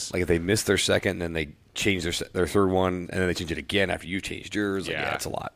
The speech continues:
Speaker 2: There's a lot there.
Speaker 1: Yep.
Speaker 2: At Baines Beard
Speaker 1: Superior
Speaker 2: asks,
Speaker 1: beard.
Speaker 2: "What is more impressive, taking second in a competition or taking first uncontested?"
Speaker 1: That's a great question, and I'm glad my beard asked that. Um,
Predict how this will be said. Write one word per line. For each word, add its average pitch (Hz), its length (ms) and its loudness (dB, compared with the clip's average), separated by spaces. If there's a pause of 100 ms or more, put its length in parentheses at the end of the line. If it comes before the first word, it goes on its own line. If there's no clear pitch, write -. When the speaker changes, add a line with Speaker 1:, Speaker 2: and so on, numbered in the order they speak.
(140)
Speaker 2:
There's 90 180 -6
a 85 40 -10
lot 76 220 -6
there. 76 160 -10 (180)
Speaker 1:
Yep. 85 180 -6 (560)
Speaker 2:
At 160 360 4 (220)
Baines 131 460 4
Beard 87 480 -2
Speaker 1:
Superior 90 320 -2
Speaker 2:
asks, 76 160 -2
Speaker 1:
beard. - 240 -8 (380)
Speaker 2:
"What 143 360 2
is 135 280 2
more 147 300 -2
impressive, 117 640 -2
taking 123 360 -4
second - 580 -2
in 117 120 -4
a 98 60 -2
competition 98 800 -4
or 101 120 -4
taking 110 380 -6
first - 480 -6 (140)
uncontested?" 98 640 -8 (440)
Speaker 1:
That's - 160 -2
a - 60 -2
great 85 400 -2
question, - 580 -6 (100)
and 87 200 -2
I'm 85 60 -4
glad 90 160 2
my 95 60 4
beard 82 240 0
asked - 200 -6
that. - 200 -8 (480)
Um, 85 480 2